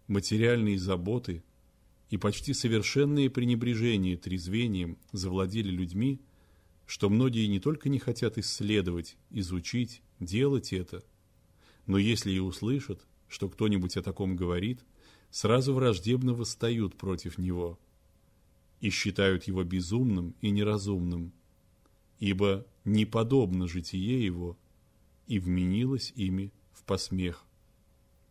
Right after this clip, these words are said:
И становится похоже на идолопоклонническое время.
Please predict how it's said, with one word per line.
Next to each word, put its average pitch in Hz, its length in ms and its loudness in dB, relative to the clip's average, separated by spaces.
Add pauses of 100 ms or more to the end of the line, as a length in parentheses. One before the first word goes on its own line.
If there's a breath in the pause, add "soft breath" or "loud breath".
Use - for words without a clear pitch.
(920 soft breath)
И - 80 0
становится 135 560 2
похоже 113 560 0
на 101 240 0
идолопоклонническое 104 1200 -2
время. 90 420 -2